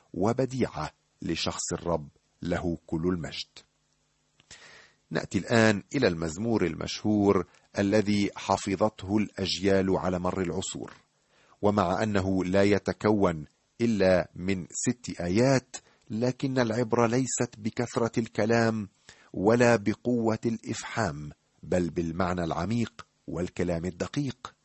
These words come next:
تستغرق قراءة المزمور ثلاثة وعشرين حوالي خمسا وأربعين ثانية، ولكنه يستغرق العمر كله لتستوعبه بأكمله. نعم، السر ليس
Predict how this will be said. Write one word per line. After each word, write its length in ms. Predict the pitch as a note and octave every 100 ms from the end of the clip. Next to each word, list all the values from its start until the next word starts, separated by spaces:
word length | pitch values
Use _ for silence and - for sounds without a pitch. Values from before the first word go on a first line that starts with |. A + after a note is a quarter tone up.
| _ _ _ _ _ -
تستغرق 760 | C3 - F3+ D3+ C#3+ - C3+ C3
قراءة 480 | - G#2+ C3+ G2 -
المزمور 520 | G2 F2+ F2 G#2 G#2+
ثلاثة 380 | G2 F2+ G2 -
وعشرين 440 | E2+ F2+ - A2 G2+
حوالي 460 | - G#2 A#2 A#2
خمسا 540 | A2 - C#3 - B2 B2
وأربعين 680 | A2+ G2+ A2+ G#2 A#2 B2+ A#2+
ثانية، 540 | - C#2+ C#2+ C#2 C#2 _ _ _ _ -
ولكنه 680 | F2 F2+ F2 G2 F2+ F2 F2+
يستغرق 680 | E2+ - F#2+ E2+ F2+ -
العمر 560 | F#2 E2 E2+ A2+ G#2+ A2
كله 580 | - A#2+ A2 - D#2+ D2 _ _ -
لتستوعبه 1080 | E2+ F#2 F2 F2+ - F2+ D2+ F2 F2 D2 E2+
بأكمله. 600 | D3 D3+ - F#3 E3 - _ _ _ _ _ _ -
نعم، 480 | D#3+ G#2 F#2+ G#2+ G2+ _ _ _ -
السر 680 | B2 - - - A#2+ B2 B2+ _ _ _
ليس 680 | G2 F#2+ A2 E3 D#3+ - -